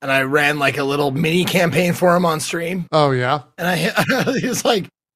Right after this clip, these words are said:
Speaker 1: "Well, what can I do?" I'm like, "What can you do? You can do anything you can do in the physical world. Just, just, just
Speaker 2: Think of it.
Speaker 1: pretend you're there and think of what you can do." He's like, "I mean, what, I can fly?" Like,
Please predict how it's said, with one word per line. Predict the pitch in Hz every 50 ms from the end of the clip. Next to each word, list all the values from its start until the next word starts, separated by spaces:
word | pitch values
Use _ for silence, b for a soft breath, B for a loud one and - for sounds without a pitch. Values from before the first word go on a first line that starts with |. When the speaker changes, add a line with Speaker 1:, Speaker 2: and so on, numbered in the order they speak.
| _ _ -
Speaker 1:
"Well, | 185 214 277 311 302 277
what | 269 - -
can | 247 254
I | 254 233
do?" | 185 160 226 302 339 320 190 127 - _ _ _ _ _ _ _ - -
I'm | 170 180
like, | 185 170 151 131 131 _ _ _ _ _ _ _ _ _ _ _ _ _ _ _ _ _ _ _ _ _ _ -
"What | 143 151 185 185
can | - - 214 269 311
you | 277
do? | 180 135 131
You | 143 175 160
can | 139 151
do | 226 233
anything | 233 233 233 226 226 226
you | 226 214
can | 226 208
do | 220 240
in | 240 226
the | 185
physical | 185 220 214 202 190 185 214
world. | 240 285 285 214
Just, | 165 180 175 - - _ _ _ _ _ _ _ _ _ _ _ _ _ _ _ _ _ _ _ - _ _ -
just, | 175 160 123 -
just | 147 151 175
Speaker 2:
Think | 151 180 180 -
of | 165
it. | -
Speaker 1:
pretend | - 202 208 208 190
you're | 196 196
there | 180 190 202 220 254 240 214
and | 196 185 175 165 135 _ _ _ _ _ _ -
think | 208 202 180
of | 196 175
what | 196 214 202 214
you | 214 170
can | 190 233
do." | 233
He's | 190 160
like, | 190 139 - _ _ _ _ _ _ _ _ _ _ _ _ _ _ _ _ _ -
"I |
mean, | 208 226 233 220
what, | 208 220 233 208 - 220
I | 226 196
can | - 190
fly?" | - - 185 226 240 254 285 294
Like, | 285 233 185 156 -